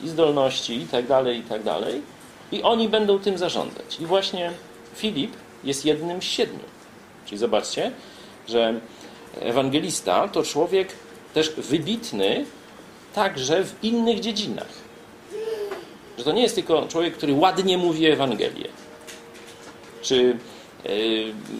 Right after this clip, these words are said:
ma jakiś dar wymowy, czy, czy czegoś takiego. Nie.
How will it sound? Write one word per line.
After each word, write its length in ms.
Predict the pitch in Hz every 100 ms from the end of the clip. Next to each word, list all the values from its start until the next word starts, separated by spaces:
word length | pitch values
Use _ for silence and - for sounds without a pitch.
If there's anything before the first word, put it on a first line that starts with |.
| -
ma 220 | 127 131
jakiś 360 | 123 127 127 104
dar 340 | 135 147 139
wymowy, 580 | 139 147 135 120 - -
czy, 260 | - 104 107
czy 160 | 127
czegoś 280 | 123 147 123
takiego. 460 | 135 113 139 110 - - - - 202
Nie. 220 | 349 -